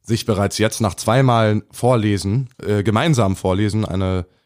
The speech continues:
äh, super Basis, ähm, ergeben und gegründet hat und, ähm, eine ganz eigene Dynamik.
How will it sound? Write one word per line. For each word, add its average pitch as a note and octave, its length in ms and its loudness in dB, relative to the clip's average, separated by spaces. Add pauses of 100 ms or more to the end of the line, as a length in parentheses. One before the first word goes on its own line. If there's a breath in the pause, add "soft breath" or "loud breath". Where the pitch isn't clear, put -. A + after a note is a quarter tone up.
äh, G#2 320 2
super A#2+ 320 0
Basis, G#2 640 0
ähm, F#2 600 -2
ergeben G2+ 500 0
und - 180 -8
gegründet G2+ 420 0
hat A#2 380 -4
und, F#2+ 460 -4
ähm, F#2+ 500 -2
eine G2 100 -6
ganz G2 240 0
eigene G#2 320 2
Dynamik. G#2+ 600 0